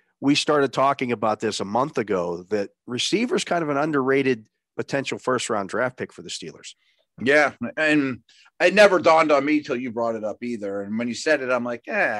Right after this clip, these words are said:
Speaker 2: I don't know about that one, Dale." And then you sit there and think, and, you know, you brought, you cited Jamar Chase, and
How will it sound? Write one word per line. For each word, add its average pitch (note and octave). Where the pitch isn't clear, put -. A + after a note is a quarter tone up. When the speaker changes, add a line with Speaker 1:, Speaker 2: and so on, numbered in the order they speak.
Speaker 2:
I -
don't E2
know E2
about -
that D#2+
one, -
Dale." E2+
And A2
then A#2+
you -
sit -
there E3+
and C#3
think, A3
and, B2
you C3
know, C3+
you E3
brought, D#3+
you E3
cited F3
Jamar B2+
Chase, A#2
and A#2